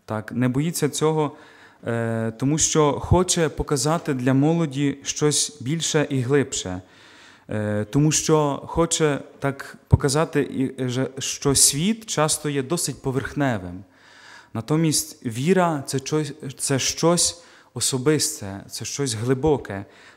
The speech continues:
це особистий контакт з самим Господом Богом. Е, світ, як говорить сам папа,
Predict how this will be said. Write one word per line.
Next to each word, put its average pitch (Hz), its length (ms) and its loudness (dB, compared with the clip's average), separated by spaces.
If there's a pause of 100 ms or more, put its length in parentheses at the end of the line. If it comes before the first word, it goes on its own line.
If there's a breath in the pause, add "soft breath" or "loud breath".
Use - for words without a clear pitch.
це 131 480 -2
особистий 139 640 2
контакт 135 440 -2
з - 120 -4
самим 127 280 -2
Господом 117 500 -4
Богом. 95 380 -2 (800 loud breath)
Е, 110 460 0
світ, 202 460 2
як 151 120 6
говорить 180 380 4
сам 156 200 4
папа, 165 580 4